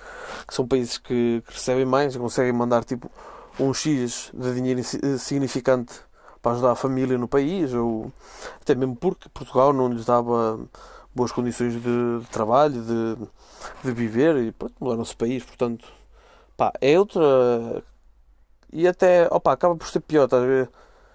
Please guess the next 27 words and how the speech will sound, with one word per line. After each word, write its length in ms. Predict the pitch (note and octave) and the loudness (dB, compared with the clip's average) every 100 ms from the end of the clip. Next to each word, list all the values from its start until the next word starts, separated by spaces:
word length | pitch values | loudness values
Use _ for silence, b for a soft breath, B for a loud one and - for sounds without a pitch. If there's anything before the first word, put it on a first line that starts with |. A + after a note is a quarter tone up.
| b - | b 0
E 80 | |
eu 80 | E3 | 2
trabalhei 420 | E3 F3 E3+ E3 | 4 4 4 4
já 160 | C#3+ D3+ | 4 4
em 100 | D3+ | 6
duas 180 | D3 C#3+ | 4 4
cenas, 260 | - D3 | 4 2
pronto, 200 | C3 A#2+ | 2 -2
agora 160 | A#2 A#2 | 0 0
estou 140 | A2+ | 0
aqui 140 | A#2+ B2+ | -2 0
na 120 | C3 | 0
França, 440 | C#3 D3 B2 - - B B - _ b b b b b _ | 2 2 0 -6 -14 B B -20 _ b b b b b _
estou 160 | B2+ | -4
meio 120 | B2+ | -2
imigrante, 400 | B2+ C3 C#3 E3+ - | 0 0 2 0 0
não 80 | D3 | 0
é? 40 | |
Estou 120 | D#3 | 0
aqui 120 | B2 | -2
a 20 | B2 | 0
trabalhar 280 | A#2+ A#2 | 0 -2
com 100 | A2+ | -4
imigrantes, 380 | A#2 A#2 B2 A#2+ | -4 -2 -2 -2
é 60 | A#2+ | -4
tudo 260 | - C3 | -6 -6
malta 240 | A#2+ A#2+ | -4 -4